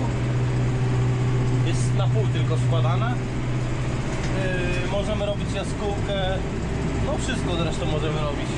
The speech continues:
Pochylenia, różne pierdoły. Jeździmy na jedynce, prędkość jest na komputerze, jak mi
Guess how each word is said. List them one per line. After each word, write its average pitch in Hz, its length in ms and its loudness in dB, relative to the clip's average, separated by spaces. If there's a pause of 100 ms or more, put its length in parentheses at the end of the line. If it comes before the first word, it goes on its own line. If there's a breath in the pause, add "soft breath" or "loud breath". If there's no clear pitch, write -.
(1080)
Pochylenia, 180 520 0
różne 165 320 0
pierdoły. 170 420 -2 (2750)
Jeździmy - 300 -2
na 180 140 0
jedynce, 190 440 -2 (160)
prędkość 180 420 -2 (100)
jest - 100 -2 (1120)
na 147 60 0
komputerze, 160 520 -2
jak 156 100 -2
mi 160 60 0